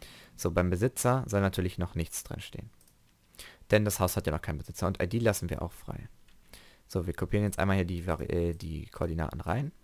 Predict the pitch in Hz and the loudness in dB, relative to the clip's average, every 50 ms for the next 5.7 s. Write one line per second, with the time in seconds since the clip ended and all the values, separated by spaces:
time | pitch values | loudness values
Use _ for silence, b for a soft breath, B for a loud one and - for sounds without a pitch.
0 | _ _ _ - - 82 - - - 78 67 - - - - 117 - - - - | _ _ _ -10 -6 -6 -4 -4 -4 -4 -4 -6 -4 -4 -4 -6 -6 -8 -10 -12
1 | - - _ _ _ _ _ - - - - _ - - _ _ _ _ _ _ | -12 -16 _ _ _ _ _ -20 -20 -20 -20 _ -20 -20 _ _ _ _ _ _
2 | _ B B B B B B B _ - - 101 - - - 90 92 95 92 87 | _ B B B B B B B _ -6 -6 -6 -2 -2 -2 0 0 0 0 -2
3 | 90 92 - _ _ _ _ _ _ _ _ _ _ _ _ _ _ _ _ - | -2 -6 -10 _ _ _ _ _ _ _ _ _ _ _ _ _ _ _ _ -20
4 | _ _ _ _ _ _ _ - - - - - - - - - - 120 - - | _ _ _ _ _ _ _ -12 -10 -10 -10 -12 -16 -20 -10 -4 -2 -2 -2 -2
5 | - - 120 120 113 107 107 107 - - 107 110 113 | -4 -4 -4 -2 -2 -2 -4 -4 -4 -6 -6 -6 -6